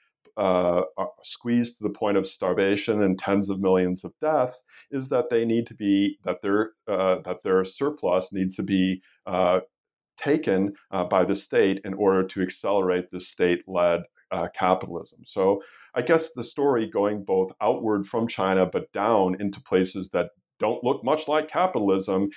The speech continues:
is to say that my version of capitalism, a global version of capitalism, will always and necessarily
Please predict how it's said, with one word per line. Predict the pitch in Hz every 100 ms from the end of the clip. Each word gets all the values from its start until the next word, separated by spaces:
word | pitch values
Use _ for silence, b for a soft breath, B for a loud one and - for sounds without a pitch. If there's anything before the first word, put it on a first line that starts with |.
| B
is | 127 117
to | -
say | - 120 117
that | 104 107
my | 113 120
version | 117 117 117 104
of | 98
capitalism, | - 131 151 95 92 90 95 90 92
a | 92
global | 92 95 95 92
version | 101 101 95
of | 90
capitalism, | - 127 151 98 92 87 90 95
will | 98 98 - -
always | 147 127 90 82 85 - _ _ _
and | 101 104
necessarily | 120 131 151 - 160 160 120 87 85 85